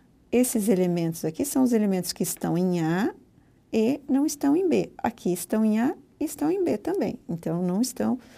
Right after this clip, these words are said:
no conjunto diferença. Então, serão os elementos de menos um até o zero. Observe que o zero não está no conjunto diferença. Então, o conjunto diferença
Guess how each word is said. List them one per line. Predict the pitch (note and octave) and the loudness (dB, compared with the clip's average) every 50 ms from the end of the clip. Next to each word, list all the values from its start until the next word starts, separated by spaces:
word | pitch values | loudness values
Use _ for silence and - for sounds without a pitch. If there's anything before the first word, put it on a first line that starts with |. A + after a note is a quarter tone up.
| - - _ - | -20 -20 _ -6
no | C#4 B3+ | -4 -2
conjunto | - B3+ A#3+ G#3+ G#3+ G#3+ A3 A3 | 0 2 2 2 0 0 -2 -4
diferença. | A3+ - - D#4 E4 C#4+ A2+ D3 D3 - - - _ _ _ _ _ _ _ _ _ _ - | -6 -4 -2 -2 0 0 0 0 -2 -8 -14 -20 _ _ _ _ _ _ _ _ _ _ -8
Então, | G3 F#3+ - - E3+ | -8 -6 -6 -4 -6
serão | E3 - - G3 F3+ F3+ F3 | -4 -2 -2 0 0 0 -2
os | F3 E3+ F#3+ | -2 -2 -4
elementos | F3+ E3 F3 F3 E3 E3 D#3 - - - - - - - | -2 -2 -2 -2 -2 -2 -4 -6 -8 -12 -16 -18 -14 -8
de | D#3 E3 F#3 | -4 -2 -2
menos | E3+ E3 E3+ E3+ F3 G3 A3+ A3+ A3+ G3+ | 0 0 0 0 0 0 0 0 0 0
um | G3 F#3 G#3 E4 A#4+ - - _ _ _ _ _ _ _ _ _ _ _ _ _ _ _ _ - | 0 0 0 -2 -2 -4 -14 _ _ _ _ _ _ _ _ _ _ _ _ _ _ _ _ -8
até | - - C#4+ - - - - G#3+ G3 G3+ A3+ C#4+ E4 - - _ _ _ _ _ _ _ _ _ _ _ _ _ _ _ _ - | -6 -6 -6 -8 -8 -6 -2 -2 0 0 -2 -4 -6 -10 -20 _ _ _ _ _ _ _ _ _ _ _ _ _ _ _ _ 0
o | D#4+ | 2
zero. | E4 - B3 A3+ A3 F#3 D#3+ - E3 - - - - - - - _ | 4 6 6 6 6 4 2 -2 -6 -10 -14 -20 -20 -20 -20 -8 _
Observe | - G#3 G3+ G3 - - - B3+ C4+ D4+ D4+ B3+ G#3 F3+ F#3+ | 2 2 2 2 0 0 0 2 2 2 2 0 0 -2 -4
que | - - A3+ A3 | -2 0 0 2
o | G#3+ | 2
zero | G3+ F#3 F#3+ G3+ F3+ E3 E3+ F3 F#3 G#3 A#3+ E4 G#4+ - - - - - - - - | 0 0 0 0 0 0 0 0 0 0 0 -2 -2 -6 -14 -20 -20 -20 -20 -8 -2
não | - G3+ F#3+ F#3 F#3 F3+ F#3 G3+ A#3+ | 2 4 4 4 4 2 0 0 -2
está | D#4+ - - - A3+ G#3 A3+ | -2 -4 -6 -6 -4 -2 0
no | C4 C#4+ D4+ | 0 0 0
conjunto | - - C#4 C#4 C4+ C4 C#4 C#4+ - | 0 0 0 0 2 0 0 0 -2
diferença. | C4 - - - G4 G#4+ D#4+ G3 - C#3+ - - - - - _ _ _ _ _ _ _ _ _ _ _ _ _ - - _ _ _ _ - | -6 -6 -6 -6 -4 -2 -2 -4 -4 -6 -10 -14 -18 -20 -20 _ _ _ _ _ _ _ _ _ _ _ _ _ -20 -20 _ _ _ _ -10
Então, | G3+ G3 - E3 E3 F3 | -10 -6 -4 -4 -4 -4
o | D#3+ | -4
conjunto | - - F3+ F3+ F#3 F#3 F3 F3+ - | -4 -4 -4 -4 -4 -4 -6 -6 -6
diferença | D#3 - D#3+ - - E3 D#3 D#3 D3 D3+ F3+ G#3 - - | -6 -8 -6 -4 -4 -4 -2 -2 -2 -4 -4 -6 -8 -10